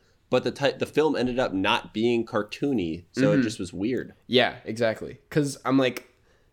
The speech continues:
Speaker 2: this would be really funny if it was, like, the cartoons, like a, like an episode of Flintstones, but John Goodman is Fred.
Speaker 1: Yeah.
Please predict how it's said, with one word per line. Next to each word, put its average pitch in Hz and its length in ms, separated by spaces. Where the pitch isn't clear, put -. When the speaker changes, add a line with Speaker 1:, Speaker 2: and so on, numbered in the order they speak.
Speaker 2:
this 143 160
would 175 100
be 147 100
really 135 280
funny 131 420
if 113 160
it 117 40
was, 110 160
like, 104 180
the 101 80
cartoons, 113 920
like 113 120
a, 117 100
like 135 140
an 139 100
episode 143 420
of 117 100
Flintstones, 110 600
but - 380
John 98 240
Goodman 82 460
is 92 160
Fred. - 340
Speaker 1:
Yeah. 73 220